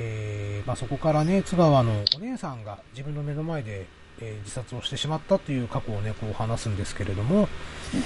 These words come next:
まあ、ね、えー、石川にですね、この医者になったのは命を救いたかったからだろうというふうに、まあ、こう言われるわけなんですが、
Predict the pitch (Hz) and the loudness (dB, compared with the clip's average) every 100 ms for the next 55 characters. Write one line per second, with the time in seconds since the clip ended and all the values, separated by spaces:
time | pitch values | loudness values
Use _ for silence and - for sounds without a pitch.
0 | - - - - - - 156 135 117 107 | -2 -8 -10 -8 -8 -4 2 4 4 2
1 | - - - - - - - - - - | -2 -8 -8 -8 -8 -8 -8 -8 -8 -4
2 | 165 120 113 110 - - 117 110 101 - | -4 -2 -4 0 0 2 2 2 -4 -2
3 | 139 - - 101 101 101 139 143 147 147 | -2 -2 -4 -2 -2 0 2 4 2 2
4 | 123 107 127 156 127 104 - 156 196 185 | 2 2 2 2 2 -2 0 2 4 4
5 | - 143 139 135 117 104 - 98 - - | 2 2 4 4 4 2 -2 -4 -6 -10
6 | - - - - 101 101 107 92 90 95 | -10 -10 -10 -6 -2 0 0 0 0 -2
7 | 92 - 95 - - - - - - - | -2 -4 4 6 8 6 2 -6 -4 -4
8 | - - - - - 120 117 117 117 104 | -2 2 0 0 -8 -2 0 2 2 2
9 | 98 120 180 | 0 8 12